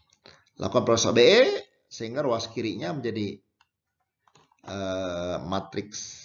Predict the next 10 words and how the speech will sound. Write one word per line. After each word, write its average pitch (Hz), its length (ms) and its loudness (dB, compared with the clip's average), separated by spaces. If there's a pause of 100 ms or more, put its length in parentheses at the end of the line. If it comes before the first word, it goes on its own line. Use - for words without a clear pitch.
(1200)
eh, 76 320 -6
identitas, 101 480 0 (1200)
sebelah 92 440 -4
kanannya 98 360 0 (120)
adalah 113 180 2 (800)
matriks 104 360 -2
transisi 87 480 -4
yang 85 120 -6
kita - 160 -8
cari 78 240 -8